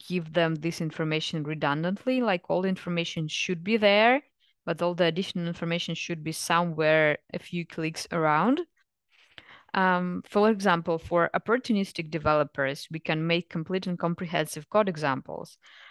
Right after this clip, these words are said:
and we can make them easier, uh, it easier to them to, uh, manage only code examples. For example, I have found a few examples from the real world A P Is that I found quite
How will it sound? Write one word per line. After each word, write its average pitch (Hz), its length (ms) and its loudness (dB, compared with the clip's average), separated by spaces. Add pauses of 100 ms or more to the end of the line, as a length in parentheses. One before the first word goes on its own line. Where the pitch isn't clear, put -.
(180)
and 196 420 6 (160)
we 185 160 0
can 180 280 -2
make 180 240 0
them 170 260 2
easier, 180 600 2 (180)
uh, 185 100 -4
it - 140 -6
easier 185 360 2
to 170 220 -6
them 160 340 0 (100)
to, 156 440 -4 (580)
uh, 151 360 -2
manage 170 460 -2
only 165 280 0
code 151 260 2
examples. 143 680 -6 (580)
For - 80 -6
example, 190 720 2 (360)
I 196 60 0
have 202 180 2
found 202 360 4
a 185 40 2
few 180 560 0 (400)
examples 196 480 2
from 175 340 0
the 160 160 -2
real 208 300 4
world 180 360 4
A 180 120 0
P 175 160 -6
Is 214 360 2
that 196 140 2
I 180 80 0
found 185 420 2
quite 165 460 0